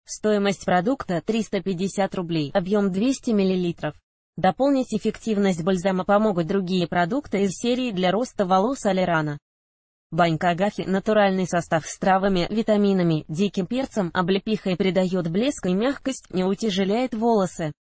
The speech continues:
Применение: нанести на влажные прядки, через три-пять минут смыть тёплой водой. Цена: сорок пять — пятьдесят рублей, объём — сто миллилитров. Рекомендуем ознакомиться со всей линейкой средств «Бабушка Агафья» для роста волос.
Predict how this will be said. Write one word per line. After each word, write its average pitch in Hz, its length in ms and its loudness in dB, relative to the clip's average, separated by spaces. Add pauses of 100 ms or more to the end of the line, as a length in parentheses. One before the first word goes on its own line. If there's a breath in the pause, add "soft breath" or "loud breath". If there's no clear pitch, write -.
(600)
Применение: 202 760 2
нанести 175 580 -2
на 190 160 0
влажные 226 520 2
прядки, 170 600 -2
через 180 260 -4
три-пять 202 480 0
минут 175 300 -2
смыть 247 280 -6
тёплой 240 380 -2
водой. 156 400 0 (760)
Цена: 190 440 0
сорок 208 340 -2
пять — 202 240 0
пятьдесят 190 480 -2
рублей, 165 380 -2
объём — 214 400 0
сто 285 220 -6
миллилитров. 196 680 -2 (400)
Рекомендуем 202 720 0
ознакомиться 214 640 -2
со 175 160 -2
всей 196 240 -2
линейкой 190 540 0
средств 175 320 -6
«Бабушка 226 500 0
Агафья» 233 400 0
для 175 160 0
роста 208 340 -2
волос. 165 460 0